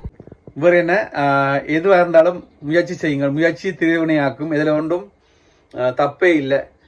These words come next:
ஆனா யாரிடமும் கேட்காதீர்கள். நீங்க நாலு பேர்கிட்ட கேட்டீங்கன்னு சொன்னா அவர்கள் உங்களை பயமுறுத்தி ஒண்ணும் செய்ய விட மாட்டார்கள். நீங்களே முயற்சி செய்யுங்கள். ஏதாவது உதவி தேவைன்னு சொன்னா, உதவி அண்டு இல்லை, இது ஒரு, இது உதவி இல்லை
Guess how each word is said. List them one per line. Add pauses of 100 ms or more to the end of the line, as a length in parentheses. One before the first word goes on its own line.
(240)
ஆனா
யாரிடமும்
கேட்காதீர்கள். (100)
நீங்க
நாலு
பேர்கிட்ட
கேட்டீங்கன்னு
சொன்னா
அவர்கள்
உங்களை
பயமுறுத்தி
ஒண்ணும்
செய்ய
விட
மாட்டார்கள். (380)
நீங்களே
முயற்சி
செய்யுங்கள். (320)
ஏதாவது
உதவி
தேவைன்னு
சொன்னா, (120)
உதவி
அண்டு
இல்லை, (540)
இது
ஒரு,
இது
உதவி
இல்லை